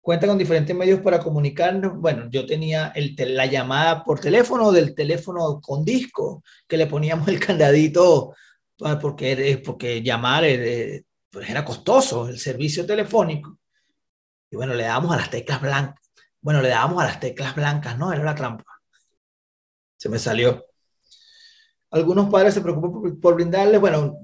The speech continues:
yo creo que aquí no hay duda que todos los hijos, todos los <laughs> padres desean brindarle lo mejor a sus hijos, desde cómo lo saben, desde cómo lo conocen. Cuando, por eso yo invito que nosotros no tenemos que compararnos con otros padres. Cada quien ofrece lo mejor que tiene.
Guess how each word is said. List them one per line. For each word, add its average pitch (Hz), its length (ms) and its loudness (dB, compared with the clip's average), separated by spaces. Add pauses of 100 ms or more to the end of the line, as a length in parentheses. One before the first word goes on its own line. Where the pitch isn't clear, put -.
(120)
yo 175 200 0
creo 208 300 4
que 214 140 4
aquí 156 300 0
no 208 100 2
hay 208 80 6
duda 196 520 6
que 156 160 -4
todos 208 360 0
los 180 220 -2
hijos, 208 320 -4 (320)
todos 214 180 4
los 156 160 6
<laughs> - 60 -18
padres 214 340 0
desean 175 380 -4
brindarle 170 440 0
lo 165 140 4
mejor 160 220 0
a 190 40 2
sus 147 220 -6
hijos, 226 400 -6 (1120)
desde 147 320 2
cómo 151 240 0
lo 147 100 4
saben, 160 380 0
desde 135 180 0
cómo 151 220 0
lo 143 120 2
conocen. 143 600 -4 (500)
Cuando, 143 560 0 (160)
por 175 140 2
eso 202 160 2
yo 202 80 2
invito 202 340 4
que 196 80 0
nosotros 165 260 -6
no 180 60 -4
tenemos 180 260 -8
que 180 80 -12
compararnos 160 440 -2
con 160 160 -4
otros 151 240 -6
padres. 117 320 -6
Cada 151 260 -4
quien 175 200 -6
ofrece 175 440 -2
lo 160 300 4
mejor 185 480 -2
que 185 120 0
tiene. 127 420 -8